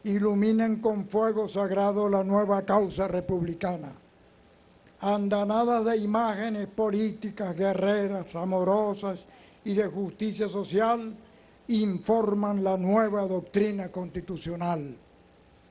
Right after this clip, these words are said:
Todas apuntan hacia ideales humanistas y de unidad latinoamericana.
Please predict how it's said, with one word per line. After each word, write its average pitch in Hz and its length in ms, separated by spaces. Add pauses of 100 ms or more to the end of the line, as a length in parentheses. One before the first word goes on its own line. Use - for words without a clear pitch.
(500)
Todas 240 400
apuntan 220 680
hacia 196 180
ideales 208 460
humanistas 208 880 (360)
y 196 120
de 214 120
unidad 208 600
latinoamericana. 190 1300